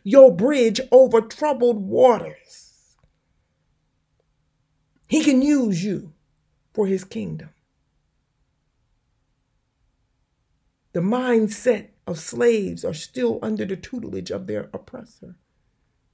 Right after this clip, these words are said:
And in this world, it's Satan, the arch enemy of righteousness, the one who detests truth and wisdom. And it is the mindsets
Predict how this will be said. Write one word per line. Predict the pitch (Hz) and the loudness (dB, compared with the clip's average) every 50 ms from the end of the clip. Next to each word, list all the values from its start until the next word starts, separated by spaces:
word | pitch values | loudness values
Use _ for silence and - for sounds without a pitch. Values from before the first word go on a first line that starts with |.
| _ _ _ _ _ _ - | _ _ _ _ _ _ -8
And | 185 202 | -4 -2
in | 202 202 190 | -2 0 0
this | 233 247 247 240 226 | 0 -2 -2 -4 -4
world, | 214 240 240 233 226 214 - 190 185 - _ _ _ _ _ _ | 0 2 2 2 2 -2 -6 -10 -12 -18 _ _ _ _ _ _
it's | - 214 226 - - | -12 -12 -12 -12 -10
Satan, | - 262 233 208 208 - 165 151 147 - _ _ _ _ _ _ _ _ _ - | -8 -6 -6 -6 -8 -10 -10 -10 -10 -12 _ _ _ _ _ _ _ _ _ -16
the | - - - | -14 -14 -10
arch | - 233 247 240 240 - - _ - | -10 -8 -8 -8 -10 -12 -18 _ -12
enemy | - 233 233 220 202 185 185 185 185 - | -8 -6 -4 -4 -4 -6 -6 -8 -10 -10
of | 185 156 175 208 | -10 -10 -10 -12
righteousness, | 226 233 214 - - 196 87 - - 180 175 156 151 - - _ _ - - _ - | -12 -12 -12 -16 -16 -16 -16 -14 -16 -18 -18 -18 -20 -20 -20 _ _ -20 -12 _ 0
the | 208 | 0
one | 202 214 262 254 233 | 0 2 0 -2 -2
who | 220 240 226 | -4 -4 -6
detests | - 202 196 202 - - 302 285 226 - - | -6 -6 -8 -8 -8 -8 -6 -6 -8 -10 -14
truth | - - - - 269 233 190 - - | -20 -20 -16 -12 -12 -12 -12 -8 -8
and | 208 202 208 | -8 -8 -4
wisdom. | - 131 123 98 - - - - - _ _ _ _ _ _ _ _ _ _ _ _ _ _ _ _ _ _ _ _ _ _ _ _ _ _ _ _ | -4 -6 -6 -6 -8 -16 -16 -16 -18 _ _ _ _ _ _ _ _ _ _ _ _ _ _ _ _ _ _ _ _ _ _ _ _ _ _ _ _
And | - 185 208 | -8 -4 -2
it | 214 | 0
is | 240 247 208 180 | 0 0 0 0
the | 226 | 0
mindsets | 208 202 202 240 247 254 262 254 240 226 214 214 - - 240 196 170 - _ - - - - | 0 0 0 -2 -2 -2 0 0 0 0 0 -2 -4 -4 -6 -6 -6 -10 _ -20 -20 -20 -20